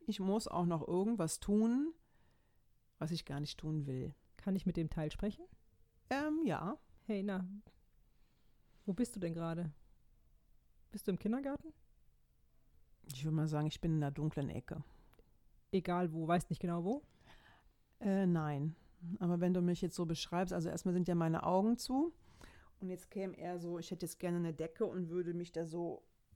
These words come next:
Speaker 1: weißt du, klein verkriechen, Decke über den Kopf, klein machen, nix hören, nix sehen. Irgendwie so.
Speaker 2: Sprichst du trotzdem mit mir?
Speaker 1: Ja, es ist wieder so ein bisschen komisch. Ich habe eigentlich keine Sprache gerade, ne? Also
Speaker 2: Mhm.
Speaker 1: ich kann das jetzt nicht so in Sprache fassen.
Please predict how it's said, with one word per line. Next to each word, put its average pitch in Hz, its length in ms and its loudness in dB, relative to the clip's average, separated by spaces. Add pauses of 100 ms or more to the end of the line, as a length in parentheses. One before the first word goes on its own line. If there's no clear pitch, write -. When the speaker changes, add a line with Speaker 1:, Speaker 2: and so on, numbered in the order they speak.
(380)
Speaker 1:
weißt 226 320 -4
du, 370 40 -4 (320)
klein 233 320 0
verkriechen, 285 800 0
Decke 269 260 0
über 277 200 2
den 285 160 -2
Kopf, 294 440 -4
klein 254 440 0
machen, 254 760 -4 (560)
nix 220 360 -2
hören, 247 300 4
nix 220 240 -4
sehen. 247 540 0 (280)
Irgendwie 185 280 -2
so. 156 300 -6 (100)
Speaker 2:
Sprichst - 260 2
du 208 40 2
trotzdem 247 400 0
mit 269 120 0
mir? 302 220 2 (220)
Speaker 1:
Ja, 165 180 4
es 165 100 2
ist 180 160 2
wieder 170 140 6
so 156 80 4
ein 160 60 4
bisschen 165 340 2
komisch. 196 400 4
Ich - 160 -4
habe 180 160 0
eigentlich 185 340 2
keine 190 320 2
Sprache 190 580 0
gerade, 196 420 4
ne? 214 280 0
Also 220 180 6
Speaker 2:
Mhm. 208 60 4
Speaker 1:
ich - 240 -4
kann 175 200 0
das 175 160 0
jetzt 170 160 -4
nicht 180 120 0
so 165 160 -2
in 156 80 -2
Sprache 196 360 -2
fassen. 240 420 -4